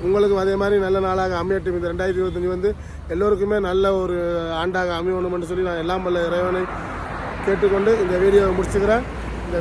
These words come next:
வீடியோ உங்களுக்கு, இந்த வீடியோ உங்களுக்கு பிடிச்சிருந்தா, இந்த வீடியோ உங்களுக்கு பிடிச்சிருந்தா லைக் பண்ணுங்க, ஷேர் பண்ணுங்க, கமெண்ட் பண்ணுங்க. மறக்காம சப்ஸ்கிரைபர் பண்ணி பக்கத்துல இருக்கிற பெல் பட்டனை அழுத்தி யாழ் ஆட்டோ சேனலை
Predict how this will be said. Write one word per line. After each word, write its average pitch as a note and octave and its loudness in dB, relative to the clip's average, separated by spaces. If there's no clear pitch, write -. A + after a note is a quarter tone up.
வீடியோ B3 4
உங்களுக்கு, G#3+ 6
இந்த F#3 0
வீடியோ A#3+ 6
உங்களுக்கு G#3+ 2
பிடிச்சிருந்தா, A#3 2
இந்த F3 -4
வீடியோ A3 4
உங்களுக்கு G3+ 4
பிடிச்சிருந்தா A3+ 2
லைக் G3 2
பண்ணுங்க, A3+ 4
ஷேர் G#3+ 0
பண்ணுங்க, A3 2
கமெண்ட் G3+ -4
பண்ணுங்க. A#3 2
மறக்காம A3 -2
சப்ஸ்கிரைபர் G#3 -2
பண்ணி G#3 0
பக்கத்துல G3+ -2
இருக்கிற G3 0
பெல் G3+ -2
பட்டனை G3 -2
அழுத்தி G3+ -2
யாழ் A3+ 6
ஆட்டோ G#3+ 4
சேனலை G#3+ 2